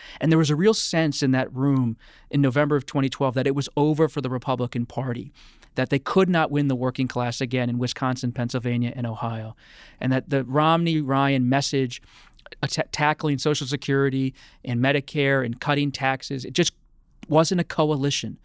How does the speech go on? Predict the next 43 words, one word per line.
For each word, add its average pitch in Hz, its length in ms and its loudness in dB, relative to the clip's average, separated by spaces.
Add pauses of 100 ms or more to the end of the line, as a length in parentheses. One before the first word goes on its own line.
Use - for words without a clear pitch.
(460)
And 151 120 2
in 185 140 6
that 220 200 2
collapse 156 640 0
in 143 60 0
the 131 80 2
wake 139 260 0
of 117 120 -4
Romney 131 380 0
and 120 120 -2
Ryan, 127 380 0
what 139 160 0
do 165 80 -2
you 175 100 0
see 160 220 -2
in 156 100 0
twenty 151 320 -2
thirteen, 151 680 -2 (260)
just - 220 0
a 139 40 -2
few 156 220 0
months 147 240 0
later, 147 240 2
the 131 100 -2
rise 139 440 0
of 127 80 -4
Steve 147 480 -2
King, 143 420 0 (320)
the - 80 -4
far 143 320 2
right 139 340 0
on 131 200 -2
immigration. 151 680 2
Immigration 151 680 2
becomes 131 420 -4
the 131 140 -2
issue, 131 320 -4 (260)
the 131 80 -2
rejection 143 580 0
of 127 120 -4
comprehensive 139 680 -2
immigration 131 600 -2
reform. 131 560 -6